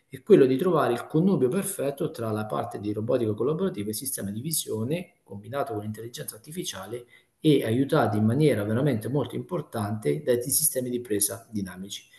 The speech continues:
E quindi vi chiederei un piccolo sforzo di immaginazione, ma non è molto difficile. Immaginate una classica linea di produzione dove vengono realizzati dei, eh, prodotti di vario tipo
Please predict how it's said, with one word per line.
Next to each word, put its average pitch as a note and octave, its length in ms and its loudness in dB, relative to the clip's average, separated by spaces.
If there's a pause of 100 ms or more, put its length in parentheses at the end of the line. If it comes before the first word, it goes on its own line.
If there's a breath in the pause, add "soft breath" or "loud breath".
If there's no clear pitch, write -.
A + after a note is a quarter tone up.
(380 loud breath)
E - 140 2
quindi A3 580 8
vi A#2+ 200 -2
chiederei B2 420 6
un A2 140 2
piccolo A2 320 -2
sforzo A2+ 420 2
di G#2+ 80 0
immaginazione, C#3+ 680 2
ma G#2 100 -2
non A#2+ 180 0
è G#2 60 -2
molto G#2+ 320 -2
difficile. C3 640 -6 (320 loud breath)
Immaginate D3 760 4
una G#2+ 520 2
classica C3 480 2
linea A#2+ 240 2
di G#2+ 80 4
produzione A#2 640 2
dove A2 360 4
vengono A2+ 360 0
realizzati G2+ 540 -2
dei, G2 400 -2
eh, G2 160 -12
prodotti B2 400 2
di A2 60 0
vario F#3 260 2
tipo - 440 -10